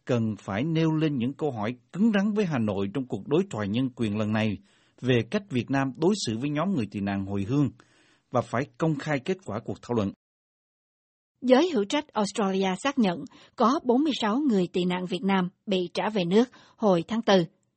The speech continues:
Speaker 2: Người ta tin rằng nhóm tị nạn trên một con tàu vượt biên khác hướng tới bờ biển phía bắc của Tây Australia hồi tháng bảy cũng đã bị hồi hương và khi về nước, ít nhất ba người trong số này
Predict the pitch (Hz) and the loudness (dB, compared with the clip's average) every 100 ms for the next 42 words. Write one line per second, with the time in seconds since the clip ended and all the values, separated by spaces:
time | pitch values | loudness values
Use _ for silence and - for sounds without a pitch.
0 | _ _ _ - 262 254 285 294 240 208 | _ _ _ 0 2 2 0 0 0 0
1 | 190 190 208 330 208 185 180 180 185 214 | 0 0 0 -2 -2 0 -2 -4 -2 0
2 | 180 - 208 202 175 175 185 - 214 196 | 0 -2 -4 -2 -4 -4 -6 -2 -2 0
3 | 254 285 - - - - 247 294 247 226 | 0 0 -2 -18 -12 2 4 4 2 0
4 | 302 202 180 180 214 254 285 - 214 214 | 0 -2 -2 -4 -4 -2 -2 -2 -6 -4
5 | 220 196 190 190 185 202 180 180 190 180 | 0 0 0 -2 -4 -4 -2 2 2 0
6 | - - - 196 170 - 233 220 175 185 | -6 -8 2 4 4 -2 -2 2 2 0
7 | 247 - - _ - 202 240 277 220 233 | -4 -12 -20 _ 4 6 4 0 -2 0
8 | 185 190 180 202 196 180 - - _ 240 | 0 2 2 4 4 4 -6 -20 _ 2
9 | 214 202 262 214 180 202 285 - - - | 2 2 0 0 2 4 4 2 -10 -4
10 | 302 302 349 - 254 214 185 170 208 196 | 0 0 -2 -2 -2 0 -2 -2 -4 0
11 | 247 208 | 2 4